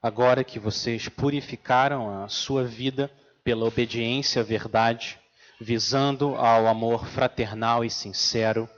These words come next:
amem sinceramente uns aos outros e de todo o coração. Vocês foram regenerados, não de uma semente perecível, mas imperecível, por meio da palavra de Deus,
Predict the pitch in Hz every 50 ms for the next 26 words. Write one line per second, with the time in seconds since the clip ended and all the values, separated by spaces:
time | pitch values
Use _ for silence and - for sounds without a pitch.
0 | _ _ - - - - _ - 156 143 147 151 147 156 156 156 156 156 147 -
1 | _ _ _ - - - - - 165 175 185 - - - 170 156 156 151 127 117
2 | 117 117 117 117 117 - - - - - - - 120 127 147 170 165 151 165 151
3 | 139 117 107 131 139 143 135 135 - - - 101 101 - - 127 117 113 123 120
4 | - - 156 175 175 175 175 - 147 127 110 104 - - - - - - - -
5 | _ _ _ _ _ _ - - - - - - - 127 - - 165 160 - -
6 | - 165 175 175 170 151 156 180 185 180 151 147 170 170 165 139 113 110 113 113
7 | 113 110 113 113 - - - - - _ - - - - 117 117 117 127 139 190
8 | 208 - 208 190 185 180 - - - 147 131 131 135 147 160 - - 131 120 -
9 | _ _ - 151 165 160 143 123 - - - - 139 135 131 - 113 104 101 104
10 | 107 - _ _ _ _ _ _ _ 120 117 123 131 131 131 135 127 - - -
11 | - - _ _ _ _ - 180 208 220 233 226 - 196 190 180 170 139 - -
12 | - - 139 143 139 123 117 107 - 117 - _ _ _ _ _ _ _ _ _
13 | _ _ _ _ _ - 147 117 - 131 123 127 147 165 170 165 156 147 151 147
14 | 151 151 - 147 127 123 127 135 156 175 165 170 170 165 - 165 - - - 135
15 | 139 156 156 123 104 - - - - - - -